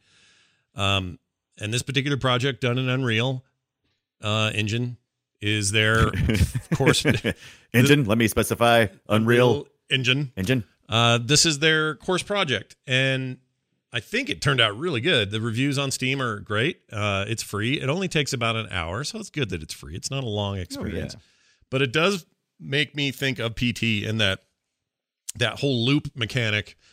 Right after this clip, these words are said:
Speaker 1: of going through the place, find a, a new clue,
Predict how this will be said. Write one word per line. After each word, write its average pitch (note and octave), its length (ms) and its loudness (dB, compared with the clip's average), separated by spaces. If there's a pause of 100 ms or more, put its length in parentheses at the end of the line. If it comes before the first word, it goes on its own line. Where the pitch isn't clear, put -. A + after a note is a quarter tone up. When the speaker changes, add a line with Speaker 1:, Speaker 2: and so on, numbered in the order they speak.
(140)
Speaker 1:
of G2+ 320 -2
going A#2 240 0
through B2+ 140 -4
the C3 80 -2
place, A2 440 -2 (460)
find B2+ 380 2
a, C3+ 260 -4
a A#2 40 0
new C3 200 2
clue, A2+ 480 0